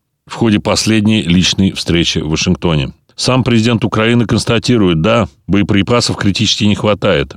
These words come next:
Причём Европа не торопится помогать, дабы самой не остаться без защиты». Несмотря на опровержение, сми пишут, что президент С Ш А ввёл в действие закон об оборонном производстве,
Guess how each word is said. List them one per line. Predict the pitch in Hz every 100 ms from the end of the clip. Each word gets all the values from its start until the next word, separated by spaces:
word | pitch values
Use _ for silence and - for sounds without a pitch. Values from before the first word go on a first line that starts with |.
| -
Причём | - - 110
Европа | 104 107 139 123 104
не | 95
торопится | 104 104 90 82 -
помогать, | - 90 92 123 123 - _ -
дабы | - 95 87
самой | 101 92 117 113
не | 92
остаться | 87 - 98 90 87
без | 80 85
защиты». | 87 80 - - 64 - -
Несмотря | 98 - 113 135
на | 131
опровержение, | 120 123 117 107 113 135 127
сми | - 110
пишут, | 104 120 - 104
что | -
президент | 80 95 90 80
С | -
Ш | - 101 127
А | 131 _
ввёл | 78 92 135
в | 117
действие | 107 120 - 110
закон | 98 101 127 123 -
об | 120 107 -
оборонном | 92 98 104 98 92
производстве, | 92 98 95 101 - -